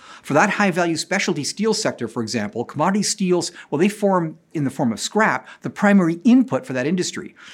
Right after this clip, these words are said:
So tariffs or quotas on low-cost imported Chinese or Indian mild steels, well, that has a knock-on effect that ripples through the American economy as a whole. And aluminum is similar.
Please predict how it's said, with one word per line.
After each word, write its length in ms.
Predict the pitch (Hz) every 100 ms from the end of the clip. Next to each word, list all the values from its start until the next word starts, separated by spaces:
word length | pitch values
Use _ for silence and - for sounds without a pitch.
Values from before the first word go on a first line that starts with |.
| -
So 160 | - 151
tariffs 400 | - 233 220 -
or 80 |
quotas 420 | 147 - 185 175 143
on 140 | 139
low-cost 460 | 156 175 160 143 -
imported 400 | 120 170 143 123
Chinese 400 | 147 143 151 123
or 100 | 135
Indian 320 | 151 135 120
mild 320 | 123 196 220
steels, 380 | - 131 117 - - -
well, 140 | 165
that 100 | 175
has 100 | 175
a 60 | 165
knock-on 460 | 165 185 175 143
effect 320 | 131 - 123
that 60 | -
ripples 300 | 135 135 175
through 120 | 151
the 100 | 135
American 340 | 131 139 147 147
economy 440 | - 123 117 117
as 120 | 104
a 60 | 107
whole. 320 | 113 90 - _ _ -
And 120 | - 127
aluminum 320 | 143 160 123
is 100 | 110
similar. 380 | 143 107 82